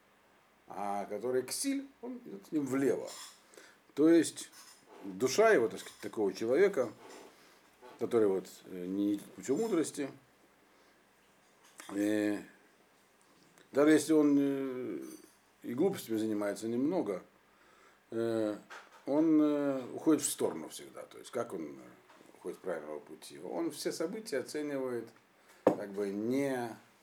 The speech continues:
несознательно, а выбирает путь, который ему проще и удобнее к нему относиться. Э,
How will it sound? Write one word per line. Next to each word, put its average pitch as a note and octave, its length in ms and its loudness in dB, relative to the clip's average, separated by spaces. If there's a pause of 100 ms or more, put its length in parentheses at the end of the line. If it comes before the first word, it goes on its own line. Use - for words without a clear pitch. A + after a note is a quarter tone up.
(460)
несознательно, G#2+ 840 -4
а F#2 40 -10
выбирает D3 520 2
путь, F3+ 240 -12 (360)
который C#3+ 260 0
ему C3 160 4
проще C3 420 0
и A2+ 40 -2
удобнее G2+ 460 -2
к - 260 -14
нему B1 120 -14
относиться. - 580 -10 (1400)
Э, G2+ 440 -2